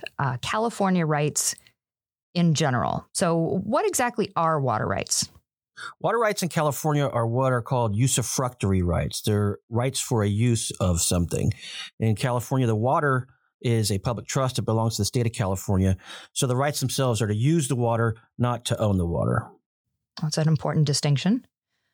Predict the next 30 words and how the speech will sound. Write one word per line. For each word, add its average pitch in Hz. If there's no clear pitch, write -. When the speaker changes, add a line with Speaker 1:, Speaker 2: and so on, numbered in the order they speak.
Speaker 1:
And 208
what 254
types -
of 180
rights 190
are 190
there? -
Speaker 2:
Well, 208
there 233
are -
a -
few 262
types 214
of 170
rights 151
in 143
California, 143
but 131
the 123
two 190
main 143
ones 143
that 120
we 131
deal 123
with 120
at -
T 131
I 110
D 117